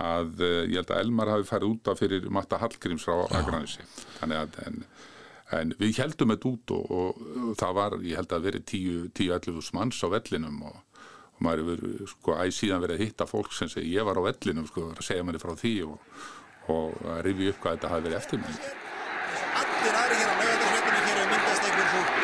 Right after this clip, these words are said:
Speaker 3: magnaðasta múrsemi sem maður hefur nokkurn tímann orðið vitni af.
Speaker 1: Það var líka mjög gaman, hérna,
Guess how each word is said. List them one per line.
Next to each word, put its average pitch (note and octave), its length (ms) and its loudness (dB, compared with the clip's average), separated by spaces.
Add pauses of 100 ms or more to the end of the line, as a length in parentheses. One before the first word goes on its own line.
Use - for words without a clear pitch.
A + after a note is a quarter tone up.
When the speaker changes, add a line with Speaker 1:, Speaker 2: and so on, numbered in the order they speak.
(500)
Speaker 3:
magnaðasta A#3 720 2
múrsemi A#3 540 2
sem F#3 200 2
maður E3+ 220 4
hefur - 180 2
nokkurn F#3+ 300 4
tímann E3+ 220 2
orðið E3+ 240 4
vitni F#3+ 340 2
af. - 1300 2 (3500)
Speaker 1:
Það G2+ 180 2
var G2+ 100 0
líka F#2+ 200 -2
mjög F#2 260 2
gaman, C3 440 2 (200)
hérna, G2+ 400 0